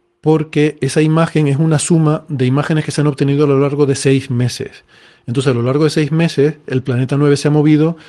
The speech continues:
eh, dieciocho segundos de arco y entonces se nos ha emborronado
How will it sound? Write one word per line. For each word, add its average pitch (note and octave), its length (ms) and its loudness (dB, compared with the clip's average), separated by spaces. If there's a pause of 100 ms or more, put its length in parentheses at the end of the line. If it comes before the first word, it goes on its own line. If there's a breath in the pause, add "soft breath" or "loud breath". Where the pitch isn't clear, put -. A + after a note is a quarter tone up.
(440 loud breath)
eh, A#2 420 -2
dieciocho B2+ 460 -2
segundos C#3 420 0
de C#3+ 120 2
arco D#3 360 -4 (1200)
y C3+ 100 0
entonces C#3 580 0 (500 soft breath)
se - 240 -4
nos B2 140 0
ha C3 40 0
emborronado C#3 760 2